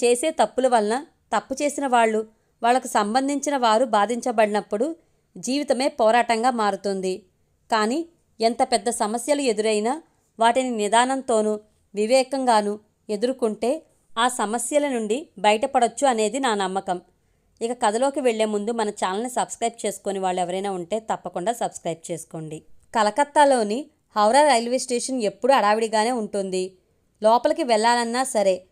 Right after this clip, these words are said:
బయటకు వెళ్లాలన్నా సరే జనసముద్రాన్ని ఈత కొడుతూనే వెళ్ళాలి.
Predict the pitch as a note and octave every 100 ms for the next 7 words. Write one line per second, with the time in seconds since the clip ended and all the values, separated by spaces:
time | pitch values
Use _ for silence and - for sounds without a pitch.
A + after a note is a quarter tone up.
0 | _ _ F#3 A3+ C#4 E4 B3 G#3+ A3+ A#3
1 | A3 B3 A#3+ F#3+ F#3 - _ _ - G#3+
2 | B3+ D4+ C#4+ A3 A#3+ A#3 B3+ G#3 G#3 A#3+
3 | A3 A3 A3 C4 A3+ G3+ G3 F#3